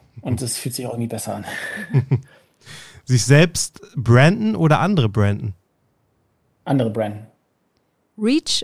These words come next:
Speaker 3: oder Engagement?
Speaker 1: Immer Engagement.
Speaker 3: Sehr gut. Cool, dann haben wir jetzt ein kleines Warm-up hinter uns und ich würd sagen, jetzt gehen wir mal dazu über, dich näher kennenzulernen, Adil.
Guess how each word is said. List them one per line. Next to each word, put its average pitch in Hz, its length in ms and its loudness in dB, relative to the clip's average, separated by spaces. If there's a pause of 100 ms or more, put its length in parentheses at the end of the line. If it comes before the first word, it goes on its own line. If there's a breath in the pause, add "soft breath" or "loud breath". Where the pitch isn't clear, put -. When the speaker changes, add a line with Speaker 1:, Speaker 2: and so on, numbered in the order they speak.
Speaker 3:
oder 214 360 -4
Engagement? 185 840 -4 (680)
Speaker 1:
Immer 139 200 2
Engagement. 107 580 -6 (760)
Speaker 3:
Sehr 190 220 -6
gut. 165 300 -10 (500 loud breath)
Cool, 320 260 8
dann 214 380 0
haben 220 160 -4
wir 226 80 2
jetzt 226 160 -2
ein 233 60 -4
kleines 220 500 -2
Warm-up 233 400 0
hinter 247 340 -4
uns 190 320 -4
und 220 120 -4
ich 202 100 -10
würd 208 160 -6
sagen, 202 340 0
jetzt 208 200 -4
gehen 226 100 -4
wir 220 80 2
mal 202 140 0
dazu 185 720 -4
über, 214 340 0
dich 190 240 -6
näher 190 300 -2
kennenzulernen, 180 680 -4
Adil. 180 380 -2